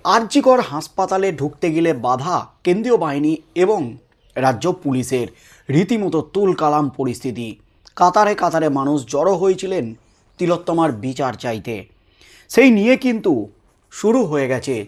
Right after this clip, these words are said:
জোর বিতর্ক। আর তার মধ্যেই কিন্তু এবার কাঠগোড়ায় সিবিআই। দীর্ঘদিন ধরে সিবিআই তদন্ত নিয়ে কিন্তু উঠে গেছে বড় সড় প্রশ্ন। সিবিআই অভিযুক্তদের বাঁচানোর চেষ্টা করছে।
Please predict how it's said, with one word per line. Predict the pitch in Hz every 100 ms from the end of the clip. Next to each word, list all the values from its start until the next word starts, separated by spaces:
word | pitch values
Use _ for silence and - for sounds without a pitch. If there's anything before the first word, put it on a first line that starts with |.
| -
জোর | - 156 156 120
বিতর্ক। | 127 123 120 107 120 101 _ - -
আর | 180 208
তার | 233 277
মধ্যেই | 233 214 160 233 240
কিন্তু | 208 185 202 196 - -
এবার | 156 160 180 180 -
কাঠগোড়ায় | 139 127 123 147 156 151 -
সিবিআই। | 202 226 208 120 - _ - _
দীর্ঘদিন | 143 240 254 269 226 208
ধরে | 196 196
সিবিআই | 196 160 156 156 151
তদন্ত | 147 165 226 220 208
নিয়ে | 160
কিন্তু | 147 143 131 135
উঠে | 120 135
গেছে | 131 127 175 180 107 113
বড় | 127 175
সড় | 185 - 135 123 -
প্রশ্ন। | 117 - 117 104 _ _ _ _ - - -
সিবিআই | - 208 277 294
অভিযুক্তদের | 180 202 226 - 226 240
বাঁচানোর | 156 139 160 170 185
চেষ্টা | - 113 -
করছে। | 123 120 107